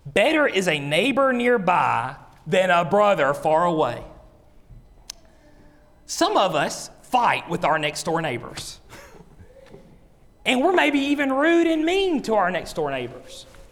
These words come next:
Some of us have fought with our father's friends, or old family friends, you know, for really not necessarily good reasons,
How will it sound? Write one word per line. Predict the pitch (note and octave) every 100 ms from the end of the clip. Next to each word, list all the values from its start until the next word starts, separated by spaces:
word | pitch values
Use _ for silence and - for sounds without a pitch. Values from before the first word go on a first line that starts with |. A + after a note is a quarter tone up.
| - - -
Some | - C#4+ E4+
of | B3
us | F#3+ F#3
have | D#3+
fought | - A3+ C4+ A#3+ F#3+
with | G3
our | F#3+ G#3
father's | G#3 A3 C4+ C#4+ C#4
friends, | - D4 D4+ B3 B2 - - - -
or | B2+
old | F#3+ C#4+ C#4+
family | D4+ D4+ B3
friends, | F#3 F3+ C#3 B2+ F#3+
you |
know, | G#3 G3+
for | G#3+
really | G#3+ D4+ E4 C#4
not | B3+ A#3+
necessarily | A#3 - A#3+ G#3
good | F#3+
reasons, | G3 D#4 C4+ G3 G3+